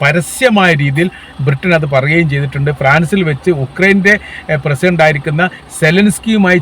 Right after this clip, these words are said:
ചേർന്നുകൊണ്ട് ഒരു മീറ്റിംഗ് നടത്തുകയും ഭാവി പരിപാടികളെക്കുറിച്ച് ആലോചിക്കുകയും ചെയ്തു.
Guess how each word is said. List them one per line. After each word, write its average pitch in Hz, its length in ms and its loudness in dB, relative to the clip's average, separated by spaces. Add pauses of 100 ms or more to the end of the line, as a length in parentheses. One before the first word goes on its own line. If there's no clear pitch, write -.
ചേർന്നുകൊണ്ട് 160 720 0
ഒരു 147 160 -2
മീറ്റിംഗ് 160 380 0
നടത്തുകയും 131 520 -2 (340)
ഭാവി 175 360 2
പരിപാടികളെക്കുറിച്ച് 156 920 0
ആലോചിക്കുകയും 139 580 -2
ചെയ്തു. 117 200 -8